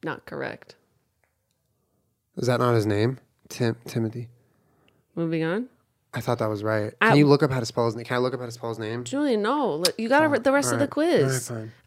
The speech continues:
Speaker 1: At one point, this character's license plate read New M G R Manager.
Speaker 2: Andy? Uh, no, no, no, no, no. Creed, Creed, Creed, Creed, Creed, Creed.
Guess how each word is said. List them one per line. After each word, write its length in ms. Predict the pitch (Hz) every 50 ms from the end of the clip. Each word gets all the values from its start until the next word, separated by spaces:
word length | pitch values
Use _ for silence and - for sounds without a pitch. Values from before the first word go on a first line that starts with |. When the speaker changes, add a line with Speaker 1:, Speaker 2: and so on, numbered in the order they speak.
| _
Speaker 1:
At 180 | - 127 117 -
one 260 | 196 220 233 254 269
point, 360 | - - 240 220 226 - -
this 160 | - 208 208 -
character's 460 | - 226 214 214 208 - 214 208 170
license 440 | 170 175 180 196 196 - 170 180 -
plate 300 | - - 175 151 156 - -
read 380 | 160 165 165 160 160 156 160 - _ _ _ -
New 520 | 185 185 185 190 196 202 202 214 214 - - _ _ _ _ _ -
M 300 | 175 175 175 180 185 185
G 160 | 185 180 180
R 400 | 165 160 147 135 - 156 202 196 - - _ _ _ _ _
Manager. 680 | - 170 165 156 151 147 160 151 - - - - - - _ _ _ _ _ _ _ _ _ _ _ _ _ _ _ _ _ _ _ _ _ _ _ _ _ _ _ _ _ _ _ _ _ _ _ _ _ _ _ _ _ _ _ _ _ _ _ - -
Speaker 2:
Andy? 560 | 135 117 113 120 143 170 220 262 269 - _ _ _ _ _ -
Uh, 140 | 165 165 185 -
no, 300 | 175 190 208 233 240 240
no, 140 | 240 226 220
no, 140 | 214 214 196
no, 80 | 196
no. 140 | 185 180 151
Creed, 280 | - - 165 143 120 117
Creed, 160 | - 131 113
Creed, 200 | - 120 113 -
Creed, 260 | - - 104 110 117 -
Creed, 280 | - - 113 104 -
Creed. 340 | - - 135 113 120 120 -